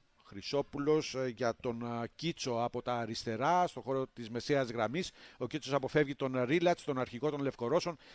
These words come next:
και θα δώσει δεξιά την μπάλα για τον, α, Κουρφαλίδη. Κουρφαλίδης, προσπαθούν να συνδυαστούν από δεξιά οι παίκτες της εθνικής μας ομάδας. Τελικά το πλάγιο out το οποίο κερδίζουν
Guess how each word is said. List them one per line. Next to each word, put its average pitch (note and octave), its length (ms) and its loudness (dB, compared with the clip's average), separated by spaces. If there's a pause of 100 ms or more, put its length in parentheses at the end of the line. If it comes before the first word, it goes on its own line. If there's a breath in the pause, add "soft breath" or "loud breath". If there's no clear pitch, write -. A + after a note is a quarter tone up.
(140 soft breath)
και C3 120 2
θα B2+ 200 4
δώσει D3+ 320 0
δεξιά C#3+ 500 2
την D3 180 -4
μπάλα D3 360 4 (720 soft breath)
για C3 400 4
τον, C3+ 280 -2
α, C3 280 0
Κουρφαλίδη. C#3+ 580 4
Κουρφαλίδης, B2 800 0 (560)
προσπαθούν A2+ 360 -4
να D#3+ 60 2
συνδυαστούν D3 420 0
από D3+ 140 0
δεξιά C#3+ 380 2
οι C3+ 80 2
παίκτες D3 260 -2
της - 80 -6
εθνικής C3 300 -6
μας B2+ 140 -4
ομάδας. D#3 240 -2
Τελικά C#3 280 0
το - 80 -2
πλάγιο D#3 520 4
out E3 100 2
το D3+ 100 0
οποίο D#3+ 280 0
κερδίζουν C#3+ 580 -2